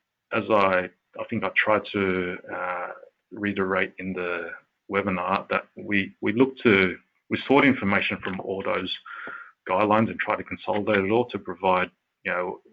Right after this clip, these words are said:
a consolidated set, uh, for, from Austroad's perspective. So we, we certainly don't, uh, preclude the need to refer to the jurisdiction guidelines. Um,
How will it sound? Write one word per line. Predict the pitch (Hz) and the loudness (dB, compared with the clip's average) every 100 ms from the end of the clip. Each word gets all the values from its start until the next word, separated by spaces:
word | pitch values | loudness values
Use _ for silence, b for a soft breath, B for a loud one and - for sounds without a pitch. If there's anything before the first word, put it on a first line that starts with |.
| - _ _ _ | -20 _ _ _
a | - | -18
consolidated | - - 110 95 92 95 - 98 | -18 -6 -2 0 -2 -4 -8 0
set, | 113 - _ - _ _ - | 0 0 _ -20 _ _ -16
uh, | 87 - | -16 -12
for, | - 95 95 95 - - | -6 -2 0 0 -4 -8
from | 110 95 | -4 -2
Austroad's | - - 107 - | -4 -2 -2 -2
perspective. | - - - 170 180 - B B B B _ 117 | -6 -2 2 2 2 -2 B B B B _ 4
So | 113 | 6
we, | 127 - | 6 4
we | 113 113 117 | 0 -2 2
certainly | 139 127 104 | 4 4 2
don't, | - 95 92 - 92 | 0 -6 -6 -10 -12
uh, | 90 - | -12 -12
preclude | - - 113 101 | -8 -4 -2 -2
the | 92 | -4
need | 92 92 - - | -6 -8 -8 -8
to | 90 90 | -8 -10
refer | 90 - 98 95 | -14 -6 -4 -4
to | - | -6
the | 92 90 92 | -12 -8 -6
jurisdiction | 95 90 - 98 - 98 | -4 -6 -6 -6 -6 -2
guidelines. | 107 123 165 160 - _ _ - | 0 0 -2 -6 -16 _ _ -8
Um, | 90 87 87 | -6 -6 -8